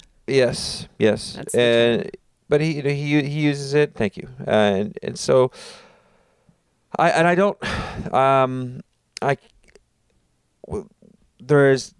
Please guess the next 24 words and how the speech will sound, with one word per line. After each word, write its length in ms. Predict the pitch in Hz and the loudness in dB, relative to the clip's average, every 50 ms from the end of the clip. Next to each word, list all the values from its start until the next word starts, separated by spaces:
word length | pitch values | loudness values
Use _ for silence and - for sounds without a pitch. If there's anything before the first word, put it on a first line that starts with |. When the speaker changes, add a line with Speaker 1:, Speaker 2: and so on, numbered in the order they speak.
| _ - | _ -12
Speaker 1:
certainly 520 | - - - - 165 175 165 170 185 180 | -8 -4 0 2 2 2 2 2 0 2
a 100 | 147 131 | 2 2
lot 360 | 127 123 123 120 120 123 - | 2 2 2 2 2 2 0
less 240 | - 120 117 117 - - | 2 2 2 2 2 -2
support. 640 | - - 123 - - - - 110 113 110 123 - - - | -6 -6 -6 -6 -4 0 2 4 4 4 2 2 -2 -4
I 100 | - 113 | -2 0
know 240 | 110 107 107 107 107 | 0 2 2 2 4
that 220 | 107 110 104 - | 4 4 2 2
through 160 | - - 123 113 | -2 -8 -4 0
my 120 | 113 104 | 0 0
podcast, 600 | - - 107 101 101 92 - 123 107 107 - - | 0 0 0 0 0 0 0 -2 -2 -2 -2 -6
we 100 | 113 104 | -10 -10
talk 340 | - - 113 101 98 101 - | -8 -6 -4 -4 -4 -4 -6
to 180 | - - 110 107 | -8 -4 -4 -2
a 20 | |
lot 240 | 95 98 95 95 98 | 0 2 2 2 2
of 160 | 98 95 - | 0 -2 -4
people, 640 | - - - 101 - - 110 104 104 101 104 110 _ _ _ - - - _ _ _ - - | -12 -14 -14 -12 -6 0 2 4 4 4 2 0 _ _ _ -20 -20 -20 _ _ _ -16 -6
um, 400 | - 98 101 98 98 95 95 92 | -4 -2 0 0 0 0 -2 -4
a 60 | - 107 | -4 -2
lot 120 | 110 117 | 0 0
of 80 | 120 120 | 0 -2
people, 340 | - 127 - - 120 107 104 - | -6 -8 -2 2 2 2 2 0
parents. 680 | - 110 113 113 113 113 127 135 - - - - | -2 -2 0 2 2 2 0 -2 -4 -10 -12 -12